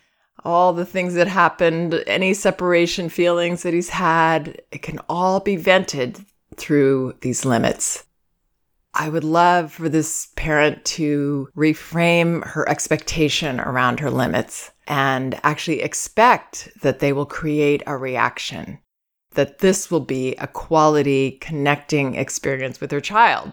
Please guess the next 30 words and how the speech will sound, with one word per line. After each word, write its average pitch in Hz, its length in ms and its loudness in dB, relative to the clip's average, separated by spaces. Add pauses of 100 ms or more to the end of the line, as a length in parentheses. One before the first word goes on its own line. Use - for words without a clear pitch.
(100)
Now, 147 180 2
it's 135 220 -2
really 185 200 -2
hard 151 220 2
for - 140 -6
us 165 260 -2
to 135 100 -12
feel 226 480 -2
like 123 280 0
that, - 300 -4 (200)
and 123 280 -8
that's 147 600 2
the 131 400 0
reframe. 127 920 -2 (200)
It's - 220 -6
not 165 280 2
just - 640 -2 (120)
something 151 360 0
that 131 120 -2
we 139 400 0
pretend 151 560 0
to 160 80 -4
make 139 160 -2
ourselves 139 380 -2
feel 185 240 2
better. 117 400 -2
It - 160 -4
really 143 460 -4
is 156 200 0
true. 190 560 2